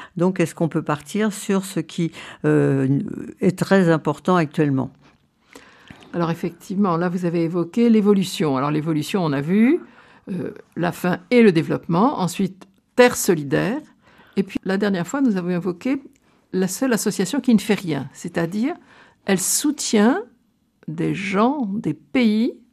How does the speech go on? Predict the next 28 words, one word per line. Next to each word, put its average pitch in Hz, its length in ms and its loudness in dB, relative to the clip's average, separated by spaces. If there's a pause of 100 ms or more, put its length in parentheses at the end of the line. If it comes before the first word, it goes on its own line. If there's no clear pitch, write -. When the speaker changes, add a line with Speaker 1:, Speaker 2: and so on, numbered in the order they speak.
(120)
Speaker 2:
ce - 220 -4
qu'on 214 180 0
appelle 175 300 -2
les 151 120 -2
partenaires, 196 720 -4 (540)
dans 247 340 2
leur 254 340 2
action. 185 440 -6 (760)
Voilà, 151 200 -6
alors - 260 -14
ça, 285 160 -6
c'est 208 180 -6
une 156 140 -2
évolution 151 400 -6
quand - 100 -6
même 220 200 0 (180)
très 285 280 -6
importante. - 680 -10 (840)
Nous 190 200 0
ne 180 200 2
décidons 180 720 0
plus, 165 420 -2 (360)
mais 185 140 -2
ce 190 240 -6
sont - 260 -8 (180)
eux 247 320 2
qui 220 200 0
disent, « 208 400 -2